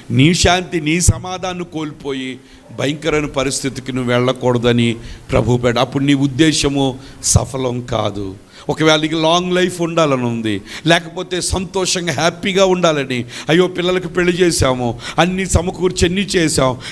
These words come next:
ఈ చివరి స్టేజ్లో అన్నా, ఈ చివరి కాలం అన్నా హ్యాపీగా ఇద్దరం కలిసి మంచిగా ఉండాలనుకుని ఉద్దేశం ఉంది. కానీ ఈ భారాలన్నీ ఏం చేస్తాయి తెలుసా? ఆ ఉద్దేశాన్ని మొత్తం చెడగొడతాయి.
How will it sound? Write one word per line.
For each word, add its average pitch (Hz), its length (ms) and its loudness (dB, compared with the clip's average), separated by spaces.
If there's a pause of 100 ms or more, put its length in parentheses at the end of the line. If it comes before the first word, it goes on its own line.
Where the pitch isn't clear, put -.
ఈ 196 40 2
చివరి 185 380 2
స్టేజ్లో 190 580 2
అన్నా, 143 300 0 (220)
ఈ 170 40 6
చివరి 180 380 2
కాలం 190 300 -4
అన్నా 180 180 -4
హ్యాపీగా 160 680 -2 (220)
ఇద్దరం 180 400 0
కలిసి 185 280 0
మంచిగా 185 480 0
ఉండాలనుకుని 190 800 2
ఉద్దేశం 202 600 0
ఉంది. 127 320 -8 (280)
కానీ 160 240 -2
ఈ 156 60 -4
భారాలన్నీ 147 640 2
ఏం 147 100 0
చేస్తాయి 143 400 -2
తెలుసా? 127 540 -4 (240)
ఆ 143 60 6
ఉద్దేశాన్ని 135 720 2
మొత్తం 139 440 -8 (100)
చెడగొడతాయి. 123 600 -2